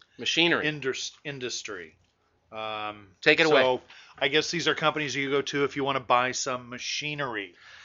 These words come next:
Speaker 2: Um,
Speaker 1: My basement is, uh, got a lot of room for, uh,
Speaker 2: uh,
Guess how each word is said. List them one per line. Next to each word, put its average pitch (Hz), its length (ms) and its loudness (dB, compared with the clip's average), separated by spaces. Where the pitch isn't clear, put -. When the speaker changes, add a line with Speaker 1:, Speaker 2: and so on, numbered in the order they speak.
Speaker 2:
Um, 120 460 0
Speaker 1:
My 185 320 12
basement 151 760 2
is, 127 360 -6
uh, 117 100 2
got 123 180 2
a 123 40 2
lot 123 220 2
of 113 80 -2
room 113 340 -6
for, 110 420 -8
uh, 104 120 -12
Speaker 2:
uh, 135 200 -2